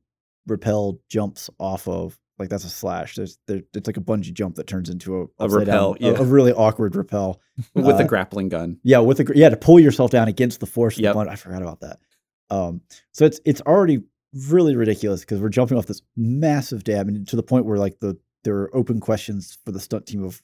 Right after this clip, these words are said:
Speaker 1: can you actually survive this jump doing this with an actual person?
Speaker 2: Uh, and I'm pretty, yeah, I'm pretty sure we mentioned it in the pre-show, but I'm, I, I think, like, the stunt man actually, like, like, dislocated something, maybe his knees,
Speaker 1: Or he, like, broke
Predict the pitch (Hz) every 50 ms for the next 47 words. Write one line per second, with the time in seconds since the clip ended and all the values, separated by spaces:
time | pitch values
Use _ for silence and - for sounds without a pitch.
0 | _ - - 104 101 101 98 95 95 - 107 101 - - 104 92 - 95 92 90
1 | 90 90 87 - - 90 - - - - 98 90 78 _ _ - 101 95 92 87
2 | 82 - 85 - 87 85 87 82 - - 69 71 - 73 71 113 - - - 87
3 | 104 113 _ _ _ - 110 - - - 120 117 120 120 - - 294 165 - -
4 | 131 117 117 113 110 107 - - _ - 127 120 - 233 247 294 - - 131 117
5 | 117 120 131 165 170 165 - 120 110 104 95 - 120 110 - 110 98 98 101 101
6 | 101 98 95 - - - - _ _ _ _ _ _ _ - 107 - - 180 220
7 | _ _ - 107 104 101 - 107 98 98 107 95 - - - - 104 - - 107
8 | 95 95 95 95 92 - 98 92 85 85 85 85 - - _ _ _ _ _ -
9 | 95 85 82 - - 117 - - 117 107 - - 120 104 98 87 - - 104 95
10 | 92 - 92 82 80 82 87 90 101 95 101 90 87 - 101 110 127 143 110 101
11 | 87 113 110 101 92 _ - 104 90 95 107 110 110 - -